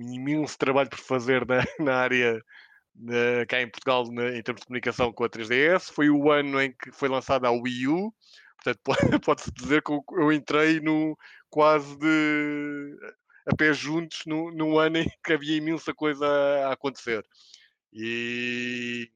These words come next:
mas sim, é, é muito, é muito diferente estar do, do lado do jornalismo e passar para o, para o lado de lá, nem que seja principalmente nós, nós estando do lado <laughs> da, das editoras ou da,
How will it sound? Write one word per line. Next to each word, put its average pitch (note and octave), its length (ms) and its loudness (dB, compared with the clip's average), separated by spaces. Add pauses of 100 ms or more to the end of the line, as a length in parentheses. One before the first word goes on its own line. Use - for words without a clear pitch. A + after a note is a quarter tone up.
(460)
mas - 140 -2
sim, F2 180 -8 (100)
é, F2+ 500 -8
é A2 40 -2
muito, B2 340 -6
é C3 80 -2
muito C#3+ 300 -2
diferente C3 500 0
estar C3+ 380 0
do, C#3 600 -2 (140)
do C3 160 -6
lado C3+ 440 2
do B2 140 -10
jornalismo C3 840 -6 (500)
e A2+ 60 -16
passar C3 440 0
para C3 140 -6
o, C3+ 180 0 (100)
para B2 100 0
o C3 80 2
lado C3 380 2
de A#2 120 -12
lá, C#3+ 560 4
nem D3 240 -6
que - 100 -12
seja D3+ 400 -2
principalmente C#3 840 -4 (880)
nós, D#3+ 180 0 (500)
nós E3+ 220 2
estando E3+ 420 0
do D3+ 200 -4
lado D#3 440 4
<laughs> C#3+ 300 -4
da, C3 1300 -2
das C3+ 220 -6
editoras C#3+ 580 0
ou B2+ 100 4
da, A#2+ 100 0